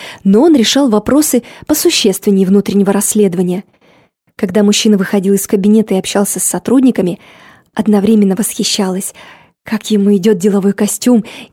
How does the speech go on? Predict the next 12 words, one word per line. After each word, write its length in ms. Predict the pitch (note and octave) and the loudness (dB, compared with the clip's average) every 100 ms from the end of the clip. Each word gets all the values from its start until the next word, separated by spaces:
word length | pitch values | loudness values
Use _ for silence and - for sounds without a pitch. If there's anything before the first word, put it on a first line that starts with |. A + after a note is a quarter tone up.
| _ - | _ -2
и 100 | C#4 | 0
ревновала, 600 | D4+ D4+ B3 G3+ G3+ F#3+ | 2 2 2 2 2 0
что 300 | - - F#3+ | -4 -4 -4
общается 540 | F#3 - B3 A#3+ G#3 | -2 -2 -2 -2 -2
не 80 | G#3 | -2
со 180 | - A3+ | -2 -2
мной. 380 | G3 F#3+ F#3+ - _ _ _ _ _ _ _ _ _ _ _ _ _ - - - - | -2 -4 -6 -10 _ _ _ _ _ _ _ _ _ _ _ _ _ -20 -20 -6 2
«Милли, 220 | D4 A#3 | 2 2
к 80 | - | 2
тебе 160 | D4+ | 0
там 160 | D4+ C#4 | 2 2
пришли!» 420 | C#4 - A3+ | 2 2 2